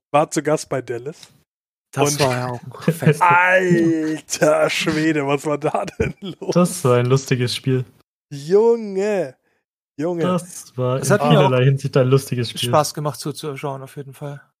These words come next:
Speaker 1: Ähm, ich hab's
Speaker 3: Also die
Speaker 1: letzte oder vorletzte Woche. Ich lese jetzt von meinem Handy, weil da war ich, ähm, schon schlafend, als ich <laughs> dieses Spiel gesehen
Speaker 3: Mhm.
Speaker 1: hab, aber hab mit so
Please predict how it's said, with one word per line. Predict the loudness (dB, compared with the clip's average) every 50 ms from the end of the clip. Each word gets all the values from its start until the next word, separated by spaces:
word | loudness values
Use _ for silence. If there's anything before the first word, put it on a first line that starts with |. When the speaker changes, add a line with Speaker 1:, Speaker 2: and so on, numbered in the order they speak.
| _ _ _ -4
Speaker 1:
Ähm, | 0 2 2 2 0 -2 -6 -12 _ _ _ _ _ _ _ _ _ _ _ _ _ -8
ich | -4 0 2
hab's | 2 2 2 0
Speaker 3:
Also | -4 -2 0
die | -2 -2 -4 -6 -20 _ _ _ _ _ _ -2
Speaker 1:
letzte | 2 2 2 2 0 -4 -2 0 2
oder | 4 4 4 2
vorletzte | 2 0 2 2 4 4 2 0 -4 -6 -6 -6 -4 -2
Woche. | -2 -4 -4 -6 -12 -20 _ _ _ _
Ich | -12 -6 -2
lese | 2 2 4 6 6 4
jetzt | 4 4 2 0
von | 0 0
meinem | 0 -2 -4
Handy, | -4 -4 -4 -2 -4 -4 -6 -8 -12 _ -4
weil | -2 0
da | 2 4 4 2 2 0
war | -2 0 2 4 4
ich, | 2 0 -2 -8 -6 0 2
ähm, | 4 4 4 4 2 2 2 0 -2 -4 -6 -6 -6 -4
schon | -2 0 2 2 2 2 0 -2 -10 _ _ _ _ _
schlafend, | -6 -4 -2 -2 -2 -2 -2 -2 -4 -6 -6 -8 -14 -14 _
als | -6 -6 -4 -6
ich | -8 -14 -10
<laughs> | -4 -2
dieses | -2 -2 -2 -4 _ -10 -10 -10 -10 _ -20 -20 -18 -10 -6
Spiel | -6 -6 -4 -4 -4 -2 2
gesehen | 2 2 4 4 2 2
Speaker 3:
Mhm. | 2 0
Speaker 1:
hab, | -4 -4 0
aber | 2 2 4 4 4 4
hab | 2 0
mit | 0 -2 -8 -6
so | -4 -2 -2 -2 -2